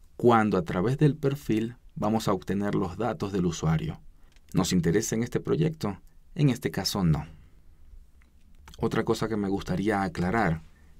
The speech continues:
esto por supuesto puede llamarse perfil, pero a mí me gusta mantener los nombres de las entidades para que exista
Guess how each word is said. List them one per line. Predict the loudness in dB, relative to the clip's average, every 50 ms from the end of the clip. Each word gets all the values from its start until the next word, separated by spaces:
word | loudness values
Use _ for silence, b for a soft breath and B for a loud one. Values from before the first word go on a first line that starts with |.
| -16 -2
esto | 0 2 2 2 0 -4 -4 0
por | 0 0 0
supuesto | 0 0 0 2 2 2 2 0 -4 -6 -6 -6 -8 -10 -14 -14 -14 -12 -2
puede | 0 2 2 2 2
llamarse | 2 2 2 2 0 -2 -2 -4 -4
perfil, | -4 -2 -2 -2 -2 -2 -2 -2 -2 -2 -2 -4 -8 -12 -16 -20 -20 -20 -12 -4
pero | 0 4 6
a |
mí | 6 8
me | 8 8
gusta | 6 6 4 2 2
mantener | 2 2 2 0 0 -2 0 0 0 2
los | 0 0 0 0 0
nombres | 0 2 2 2 2 0 -2 -2
de | -2 -4
las | -4 -4 -4
entidades | -4 -6 -2 -2 -2 0 0 -2 -2 -4 -6 -8 -10 -6
para | -4 -2 0 0 0 -2
que | 0 -2 -2
exista | -2 -2 -4 -4 -2 -4 -4 -4 -4 -4 -4 -4